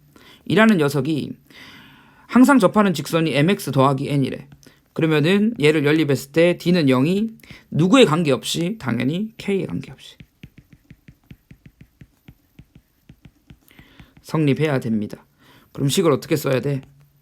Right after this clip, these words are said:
이 에이 더하기 이 케이 빼기 M이죠.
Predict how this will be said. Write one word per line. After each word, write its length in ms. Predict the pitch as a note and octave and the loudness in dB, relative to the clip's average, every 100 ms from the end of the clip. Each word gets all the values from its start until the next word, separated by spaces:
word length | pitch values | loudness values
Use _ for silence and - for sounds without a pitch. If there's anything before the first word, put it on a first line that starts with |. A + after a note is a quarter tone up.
| _ _ _ _ _ _ _ - | _ _ _ _ _ _ _ -6
이 220 | C#3 E3+ | 0 4
에이 180 | E3+ D3+ | 4 2
더하기 600 | C#3 C3+ C3+ F#3 A3 - _ _ - _ - | 2 2 0 -4 -6 -10 _ _ -20 _ -6
이 180 | C3+ - | -6 -2
케이 340 | F3 D#3+ E3 | 0 0 0
빼기 540 | F#3+ G#3+ F3 G#3 G3+ - _ _ _ | 2 2 2 -4 -4 -12 _ _ _
M이죠. 440 | F#3 F3 D3 D#3 | 0 0 0 -4